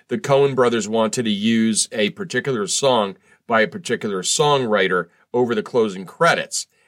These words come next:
and they were in negotiations with the artist about using his song, and they all sat together for a screening. Um, when the scene with Lebowski, uh, disparaging the Eagles,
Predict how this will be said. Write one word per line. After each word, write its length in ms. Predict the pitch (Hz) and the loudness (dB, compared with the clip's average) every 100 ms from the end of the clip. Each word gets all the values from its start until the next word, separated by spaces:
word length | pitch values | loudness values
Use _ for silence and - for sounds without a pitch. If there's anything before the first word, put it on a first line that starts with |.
| _ | _
and 380 | 123 113 107 107 - _ _ _ | 0 2 4 0 -6 _ _ _
they 140 | 120 | 0
were 200 | 113 117 | 2 2
in 220 | 110 170 180 | 2 0 2
negotiations 920 | 135 131 113 - 127 180 175 113 98 | 2 0 0 -2 0 0 0 -6 -8
with 180 | 107 - | -8 -4
the 140 | 110 | 0
artist 500 | 139 127 95 - - _ _ _ | 2 2 0 -6 -8 _ _ _
about 340 | 107 117 113 | -2 0 2
using 420 | 110 117 123 110 107 | 0 0 0 -2 -6
his 160 | 98 | -2
song, 520 | - 185 170 120 104 104 _ - | 0 2 2 2 0 -6 _ -8
and 120 | 110 | -2
they 80 | 117 | 2
all 180 | 113 110 | 2 0
sat 300 | - 120 - | 0 0 -2
together 440 | 98 92 95 92 | -6 -4 -2 -2
for 260 | 85 104 95 | -6 -10 -8
a 60 | |
screening. 560 | 98 - 196 175 92 - _ _ - - | -8 0 0 2 -2 -8 _ _ -20 -6
Um, 380 | 107 107 104 98 _ _ _ _ _ | 0 2 0 -4 _ _ _ _ _
when 240 | - 147 139 | -2 0 2
the 80 | 120 | 0
scene 640 | - 190 196 208 208 214 - _ _ - | 2 2 2 2 0 -4 -10 _ _ -2
with 260 | 131 131 | 0 2
Lebowski, 800 | 127 120 131 143 156 - 135 120 - | 0 2 4 2 2 0 -2 -2 -4
uh, 280 | 117 101 98 _ _ _ _ - | -4 -2 -4 _ _ _ _ -12
disparaging 840 | 110 120 - - 151 139 104 117 107 | -4 -4 2 2 4 2 0 0 -2
the 220 | 113 135 | -4 0
Eagles, 460 | 139 110 90 107 | 0 -2 -6 -10